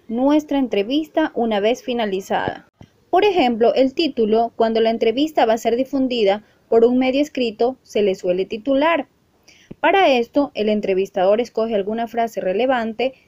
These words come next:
expresada por el entrevistado. O puede también elegir un título que transmite el tono y la idea del contenido de la conversación.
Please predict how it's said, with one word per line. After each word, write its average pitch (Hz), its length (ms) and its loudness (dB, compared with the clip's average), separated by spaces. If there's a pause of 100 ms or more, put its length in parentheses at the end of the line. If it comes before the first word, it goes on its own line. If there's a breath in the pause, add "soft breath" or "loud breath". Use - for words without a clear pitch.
(360 soft breath)
expresada 254 800 0
por 202 160 2
el 185 120 0
entrevistado. 208 720 -2 (600 soft breath)
O 330 120 2
puede 269 260 6
también 269 380 2
elegir 214 360 0
un 247 120 -2
título 254 420 0
que 196 140 0
transmite 196 500 -4
el 254 140 -2
tono 254 400 0
y 208 100 -4
la 196 140 2
idea 254 340 2
del 226 160 0
contenido 208 540 -2
de 240 100 2
la 196 140 0
conversación. 185 760 -4